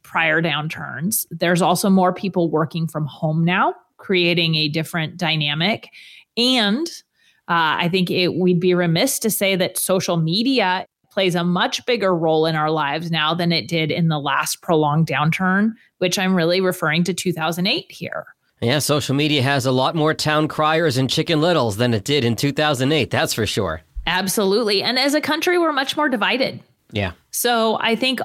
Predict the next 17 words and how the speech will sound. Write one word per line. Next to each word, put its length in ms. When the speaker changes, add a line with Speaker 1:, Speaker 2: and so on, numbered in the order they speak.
Speaker 1:
all 260
of 200
those 340
things 500
play 380
a 180
role 540
in 460
our 240
mindset, 1000
um, 380
and 160
our 200
experience 920
of 220
what's 280
happening. 560